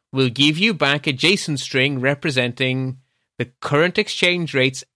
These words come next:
between the euro and a whole bunch of other currencies as effectively a JavaScript object, right? It's json representing an object. So the object has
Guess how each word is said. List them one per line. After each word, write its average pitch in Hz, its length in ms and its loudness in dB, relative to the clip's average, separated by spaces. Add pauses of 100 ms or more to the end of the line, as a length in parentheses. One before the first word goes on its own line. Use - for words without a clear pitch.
(140)
between 139 320 -2
the 135 100 0
euro 135 600 2
and 135 160 -2
a 127 60 0
whole 165 180 0
bunch 165 240 -4
of 139 140 -4
other 147 240 -2
currencies 135 1040 -2 (480)
as 127 420 0 (100)
effectively 127 460 -2
a 127 40 0
JavaScript 127 520 -2
object, 110 300 -10
right? 120 140 -6
It's 123 200 -10
json 127 380 -2
representing 117 460 -8
an 120 60 -6
object. 123 540 -8 (640)
So 139 560 2
the 147 200 2
object 175 420 0
has 143 680 -4